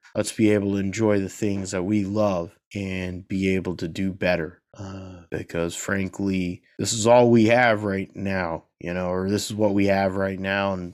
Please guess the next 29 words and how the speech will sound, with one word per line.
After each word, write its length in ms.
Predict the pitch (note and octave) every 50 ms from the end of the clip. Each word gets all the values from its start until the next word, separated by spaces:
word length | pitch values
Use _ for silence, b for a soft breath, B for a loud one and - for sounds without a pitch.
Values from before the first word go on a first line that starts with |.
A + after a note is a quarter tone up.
| - _ -
who 160 | F#2+ G#2+ G#2+
knows 280 | G#2 G2+ G2+ G2 F#2 F#2+
what's 160 | F2+ - -
gonna 240 | - G2 F#2+ F2+ F2
come. 320 | - - G2 F2 D2 - _ _ _ _ B B B B B B B B
But 340 | F#2 F#2+ F2+ F2 - - _ _ _ _ -
for 180 | - - G2
what 280 | F#2+ G2 G#2 G#2 G2 -
we 120 | G#2 F#2+
have, 460 | F#2+ G2+ G2 F#2+ F#2 F#2 F2+ F2+ F2 - _ _ _
let's 200 | - F#2 - -
do 80 | G#2+ G2+
the 40 | F#2+
best 300 | - G2 F2+ F2 - -
we 80 | F#2
can. 480 | - - G2 F#2 F2+ F2 E2+ E2+ E2 - _ _ -
Let's 140 | G2+ F#2+ -
do 160 | - G#2+ G2
good 240 | F#2 G2 G#2 F#2+ -
for 180 | - - G2+
our 160 | G2 F#2 F2 - _ _ _
children 640 | - - B2 A#2 A#2 A#2 A2 A2 G#2+ G2+ F#2+ F#2+ - B B B B B B
so 160 | - - A2
that 260 | A2 A2+ G#2 - -
they 140 | A2+ G#2+ G#2
can 160 | - G#2+ G#2
go 200 | G2 G#2 G2+ G2+
to 100 | G2 F#2
school 680 | - - - - - B2 A#2 A#2 A2 G#2 G2+ G2+ G#2